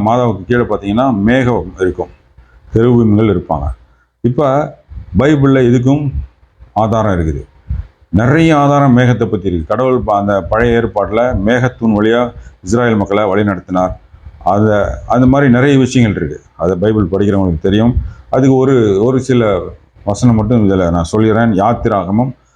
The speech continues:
பத்தொன்பதாவது அதிகாரம் ஒன்பதாவது வசனம் மற்றும் இருபத்தி நான்காவது அதிகாரம் பதினைந்து, பதினாறு வசனங்களை பாத்தீங்கன்னா இந்த மேகம் இருக்கும். ஆக மாதா பைபிள்ல இருந்து அந்த மேகத்தை எடுக்கிறாங்க. மூன்றாவது, ஜெபத்தில் இணைந்துள்ள என் கரங்களில்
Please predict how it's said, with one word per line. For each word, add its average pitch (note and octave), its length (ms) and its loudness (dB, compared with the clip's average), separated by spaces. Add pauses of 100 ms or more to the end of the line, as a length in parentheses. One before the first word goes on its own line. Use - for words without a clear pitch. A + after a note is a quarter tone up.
(120)
பத்தொன்பதாவது A2+ 720 0
அதிகாரம் G2+ 500 2
ஒன்பதாவது G2+ 680 2
வசனம் A2+ 440 -2
மற்றும் G#2+ 400 -2
இருபத்தி B2+ 520 0
நான்காவது A2 640 2
அதிகாரம் F2+ 560 -2 (420)
பதினைந்து, B2 480 4
பதினாறு G2 380 0
வசனங்களை F#2+ 360 -2
பாத்தீங்கன்னா F#2+ 320 -2
இந்த A2 200 2
மேகம் G#2+ 400 0
இருக்கும். D#2+ 260 -12 (500)
ஆக A#2 220 2
மாதா C3+ 400 4 (140)
பைபிள்ல A#2+ 460 2
இருந்து A#2+ 240 2
அந்த G#2 140 0
மேகத்தை G2+ 380 0
எடுக்கிறாங்க. D2 440 -8 (640)
மூன்றாவது, C3+ 520 2 (1120)
ஜெபத்தில் C3+ 480 2
இணைந்துள்ள A2+ 680 4
என் F2+ 240 -2
கரங்களில் A2+ 540 2